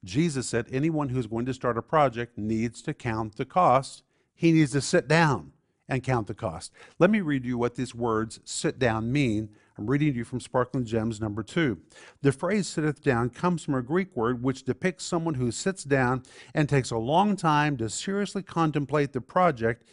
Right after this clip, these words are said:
he is about to initiate. Part of that contemplation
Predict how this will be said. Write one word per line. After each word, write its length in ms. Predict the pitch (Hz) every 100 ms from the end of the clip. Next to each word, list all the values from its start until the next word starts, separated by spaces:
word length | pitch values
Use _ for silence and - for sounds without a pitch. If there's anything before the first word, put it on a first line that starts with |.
| _
he 120 | -
is 120 | 139 117
about 580 | 113 165 123 - _
to 120 | - 147
initiate. 560 | 147 127 - 104 85 _ _ - - -
Part 220 | - 139 147
of 60 |
that 180 | 165 160
contemplation 840 | 170 170 185 156 123 120 127 120